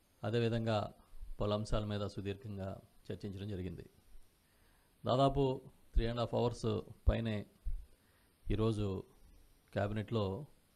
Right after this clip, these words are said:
ఇంచుమించు ముప్పై రెండు, ముప్పై మూడు అంశాల మీద చర్చ జరిగింది.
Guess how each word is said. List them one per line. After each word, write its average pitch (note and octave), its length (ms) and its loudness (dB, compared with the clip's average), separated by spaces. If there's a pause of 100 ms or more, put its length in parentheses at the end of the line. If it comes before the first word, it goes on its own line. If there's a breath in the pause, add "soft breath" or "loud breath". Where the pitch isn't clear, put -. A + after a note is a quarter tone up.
(840)
ఇంచుమించు A2 380 0
ముప్పై G#2 260 0
రెండు, G#2 180 0
ముప్పై G2+ 260 -4
మూడు G2 480 -2 (680)
అంశాల A2 400 8
మీద G2+ 180 0
చర్చ F#2+ 500 0
జరిగింది. - 600 -4